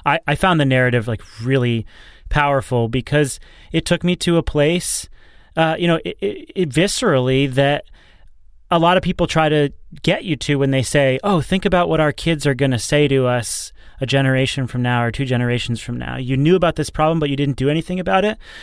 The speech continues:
Well, guess what? We've, we've seen that happen a couple of times already. And when you get to the end of the piece, you can't help but feel that way. Like, "Oh, we've known about this problem <laughs> for a long time and we didn't get our act together."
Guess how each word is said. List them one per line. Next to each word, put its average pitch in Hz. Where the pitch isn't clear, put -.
Well, 165
guess 170
what? 165
We've, 139
we've 139
seen 170
that 135
happen 120
a -
couple 147
of 127
times 135
already. 113
And 127
when 139
you 135
get 151
to 139
the 147
end 135
of 131
the 123
piece, 151
you 135
can't 170
help 165
but 135
feel 160
that 113
way. -
Like, 135
"Oh, 120
we've 131
known 143
about 139
this 131
problem 135
<laughs> -
for -
a 127
long 131
time 123
and 127
we 117
didn't 135
get 127
our 117
act 117
together." 117